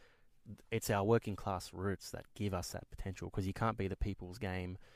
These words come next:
if you're a private school game, you know what I mean? Or if you, if you, like, if you are closed to some part, like, locations or parts of society. No, but if you're,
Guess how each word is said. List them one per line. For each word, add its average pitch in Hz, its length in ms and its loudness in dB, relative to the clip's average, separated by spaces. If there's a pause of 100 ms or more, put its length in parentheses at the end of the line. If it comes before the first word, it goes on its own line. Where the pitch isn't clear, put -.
(280)
if - 200 -2
you're 95 100 4
a 90 60 2
private 98 300 6
school 92 220 -2
game, 90 300 -2 (300)
you 98 100 -6
know 90 120 -2
what 87 80 -2
I 92 40 -4
mean? 95 220 -2
Or 92 160 -2
if - 160 -10
you, - 120 -12
if - 240 -8
you, 92 360 -4
like, 87 260 -4
if - 220 -8
you 90 300 -2 (400)
are 92 160 -8
closed 95 520 0
to - 80 -8
some 92 420 -4
part, 90 340 -2 (100)
like, 92 200 -6 (320)
locations 90 720 -4
or - 320 -8 (380)
parts - 260 0
of - 80 -10
society. 95 560 0
No, 92 220 0
but 90 160 0
if 90 120 -2
you're, 107 240 6